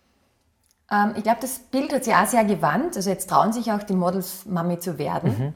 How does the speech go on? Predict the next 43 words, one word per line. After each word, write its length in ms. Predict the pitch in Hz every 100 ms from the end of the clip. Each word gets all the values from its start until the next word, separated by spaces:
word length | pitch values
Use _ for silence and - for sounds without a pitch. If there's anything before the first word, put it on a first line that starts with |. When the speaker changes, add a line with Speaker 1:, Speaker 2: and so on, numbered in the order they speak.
| - _ _ _ _
Speaker 1:
Früher 720 | - 202 214 233 269 294 285 - 185
war 140 | 220
es 140 | 226
schon 220 | - 214 240
so, 200 | 220 220
dass 120 | 208
man 100 | 214
gesagt 200 | 202 208
hat, 100 | 196
so 100 | 190
mit 160 | 185
fünfunddreißig, 640 | 185 202 190 185 180 180 175
vierzig 440 | 185 180 180 160
wird 160 | 180 -
man 80 |
dann 140 | 160 165
erst 200 | 160 -
Mami 240 | 156 160
nach 160 | 151 151
der 120 | 165
Modelkarriere. 720 | 151 165 - 165 151 156 - - _ _ _ _ _ _ _ _ _
Für 120 | -
mich 220 | 190 196 196
war 100 | 185
klar, 320 | 185 175 185
ich 60 |
werde 180 | 170 165
eine 80 | 170
junge 200 | 185 240
Mami. 360 | 233 208 240 269 - -
Ich 100 | 190
war 80 |
mit 220 | 180 180 180
dreißig 540 | 165 - - 165 -
zweifache 480 | - 190 240 240 226
Mami, 380 | 202 202 202 202 - - - -
jetzt 320 | 196 202 -
mit 140 | 202 202
siebenunddreißig 720 | 208 202 196 160 156 160 -
vierfache, 800 | - 214 214 208 208 277 277 214
nämlich 440 | 185 175 185 -
zwei 140 | - 160
Bonuskinder, 720 | 165 226 277 285 254 247